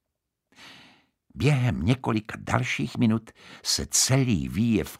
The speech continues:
opět od základu změnil. Hladina se zvolna uklidňovala, vodní víry jeden za druhým mizely.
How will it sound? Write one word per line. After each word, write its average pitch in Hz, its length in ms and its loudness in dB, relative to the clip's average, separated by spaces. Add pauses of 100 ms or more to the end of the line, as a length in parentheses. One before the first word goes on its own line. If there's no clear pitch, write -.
opět 98 600 0
od 98 180 0
základu 95 640 -4
změnil. 55 540 -10 (640)
Hladina 135 500 0
se 95 200 -4
zvolna 67 380 -8 (140)
uklidňovala, 113 1080 -4 (360)
vodní 131 600 10
víry 110 420 4
jeden 98 500 4
za 92 140 2
druhým 87 480 0
mizely. - 460 -8